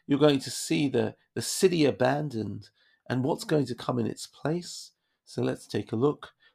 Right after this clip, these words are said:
"V'shachan b'midbar mishpat." Justice shall be in the wilderness. Even though there'll be destruction,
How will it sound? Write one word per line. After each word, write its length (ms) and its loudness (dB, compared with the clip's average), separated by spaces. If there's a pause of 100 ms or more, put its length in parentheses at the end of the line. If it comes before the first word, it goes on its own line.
(120)
"V'shachan 540 -2
b'midbar 580 0
mishpat." 680 -6 (680)
Justice 540 4
shall 260 0
be 260 2
in 100 0
the 80 2
wilderness. 520 0
Even 220 2
though 140 4
there'll 160 2
be 140 -2
destruction, 840 -6